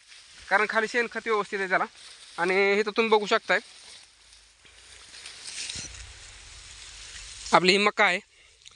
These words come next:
आता मकावरती थोडेसे किडे पडतात, इगनं जास्त पडतं, आळ्या पडतात. जसं काही तुम्ही बघू शकता, असं पोग्यामध्ये अशा आळ्यात, हे बघू शकता असे खात्यात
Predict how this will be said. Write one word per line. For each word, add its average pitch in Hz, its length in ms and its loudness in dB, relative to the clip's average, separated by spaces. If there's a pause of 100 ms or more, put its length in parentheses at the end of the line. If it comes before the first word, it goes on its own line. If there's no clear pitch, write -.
(260)
आता 151 120 -2
मकावरती 220 760 2 (1080)
थोडेसे 196 220 0
किडे 220 220 2
पडतात, 202 280 -4
इगनं 196 300 -4
जास्त 202 240 -2
पडतं, 175 300 -4
आळ्या 180 200 4
पडतात. 170 260 -6
जसं 165 280 -8
काही 190 180 -4
तुम्ही - 480 -10
बघू 185 140 0
शकता, 185 280 -2
असं 165 120 -6
पोग्यामध्ये 170 600 -2
अशा 165 300 -2
आळ्यात, 156 240 -2
हे 160 60 -10
बघू 160 180 -10
शकता 160 260 -12
असे 156 200 -8
खात्यात 156 240 -6